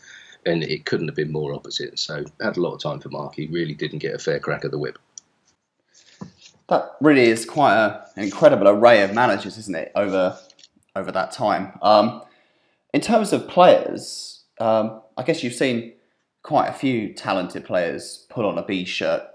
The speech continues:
Speaker 2: over the years. Who were the ones that really stood out for you and you really en-, enjoyed watching?
Speaker 1: I'd say, um,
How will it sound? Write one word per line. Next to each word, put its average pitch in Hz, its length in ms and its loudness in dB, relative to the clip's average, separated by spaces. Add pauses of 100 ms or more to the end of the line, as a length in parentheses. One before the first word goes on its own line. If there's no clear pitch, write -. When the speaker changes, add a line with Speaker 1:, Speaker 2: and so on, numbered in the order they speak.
Speaker 2:
over 90 200 -4
the 80 120 -12
years. 82 400 -10 (260)
Who 214 100 -4
were 190 60 -2
the 180 80 -4
ones 131 280 -2
that 104 320 -2
really 104 220 -2
stood 98 280 -4
out 92 240 -2
for - 60 -12
you 92 180 -4
and 82 100 -8
you 85 100 -10
really 87 180 -8
en-, - 220 -16
enjoyed 101 400 -4
watching? 104 420 -8 (1120)
Speaker 1:
I'd 175 180 -2
say, 117 580 -4
um, 113 720 -6